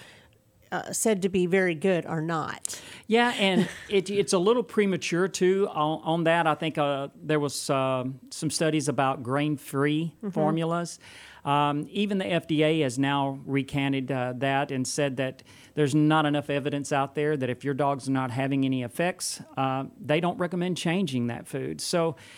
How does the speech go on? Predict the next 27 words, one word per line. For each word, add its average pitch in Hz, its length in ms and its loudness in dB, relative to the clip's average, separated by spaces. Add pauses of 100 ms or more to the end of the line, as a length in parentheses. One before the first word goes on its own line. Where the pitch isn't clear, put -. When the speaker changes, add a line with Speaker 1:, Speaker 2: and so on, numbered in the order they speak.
(300)
Speaker 2:
um, 151 540 0 (180)
I 160 200 2
think, 190 560 -4 (260)
uh, 147 240 0
the 139 160 -4
study 175 480 0
was 135 300 -4
very 151 260 0
skewed 151 560 0
by 131 380 0 (320)
only 147 240 0
using 139 340 0
one 147 240 2
breed 143 380 0
in 123 100 0
a 123 60 -2
very 135 260 0
sh-, - 340 -8 (280)
small 147 500 0
panel 139 640 -4 (440)
before 156 340 2
this 143 200 0
information 139 600 -2
came 135 320 -2
out. 156 420 0 (320)
So 165 540 4
it 175 480 -2